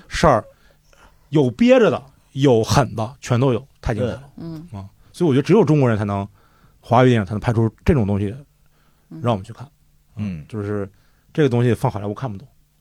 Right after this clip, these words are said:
Speaker 1: 就跟《无间道》一样。
Speaker 3: 嗯。对。
Speaker 1: 放过去，就，就变成了一个警匪片儿。
Speaker 3: 对。
Speaker 1: 嗯。
Speaker 3: 嗯。
Speaker 2: 王家卫终于憋了个大的。
Speaker 1: 这个是质量，
Speaker 2: 进化了。
Speaker 1: 这个是质量不行啊，
Speaker 3: 嗯。
Speaker 1: 这个也是我特别，特别
Speaker 2: 他是真的进步了，哎。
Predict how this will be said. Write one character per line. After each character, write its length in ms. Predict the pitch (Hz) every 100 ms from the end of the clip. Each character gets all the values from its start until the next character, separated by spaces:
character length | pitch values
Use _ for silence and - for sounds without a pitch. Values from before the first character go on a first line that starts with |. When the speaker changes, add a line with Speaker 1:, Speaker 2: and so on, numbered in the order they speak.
| _
Speaker 1:
就 100 | -
跟 220 | 113 120 117
《无 80 |
间 80 | 127
道》 180 | 139 120
一 80 | 107
样。 100 | -
Speaker 3:
嗯。 60 | _ _ _ _ _ _ -
对。 200 | 104 80 _ _
Speaker 1:
放 200 | 139 117
过 80 |
去， 200 | 101 95 - - _ -
就， 140 | 160
就 140 | 151
变 140 | 160 160
成 80 | 123
了 60 |
一 40 | 123
个 60 |
警 140 | 143 135
匪 60 |
片 120 | - -
儿。 60 | _ _ _
Speaker 3:
对。 180 | - 98 - _ 113
Speaker 1:
嗯。 140 | 107 _ _ _ _ -
Speaker 3:
嗯。 240 | 170 170 170
Speaker 2:
王 140 | 175 180
家 140 | 185
卫 160 | 180 165
终 200 | 185 180
于 100 | 160
憋 200 | 170 165
了 80 | 147
个 80 |
大 220 | 147 156 143
的。 100 | 160 _ - _ _
Speaker 1:
这 120 | - 131
个 60 |
是 100 | 101
质 60 | 110
量， 40 |
Speaker 2:
进 80 | 98
化 200 | 190 160
了。 40 | -
Speaker 1:
这 80 |
个 80 | 147
是 80 | 107
质 80 | 110
量 140 | 107
不 60 | 98
行 260 | 107 110 87
啊， 40 |
Speaker 3:
嗯。 40 | 101
Speaker 1:
这 100 | 117
个 80 | 107
也 140 | 101
是 140 | 104 107
我 180 | 98
特 140 | 101 110
别， 100 | 98
特 80 | 95
别 100 | 95
Speaker 2:
他 60 | 330
是 60 | 277
真 160 | 285
的 100 | 277 226
进 300 | - 262 170
步 220 | 170 160
了， 100 | 131
哎。 240 | 104 -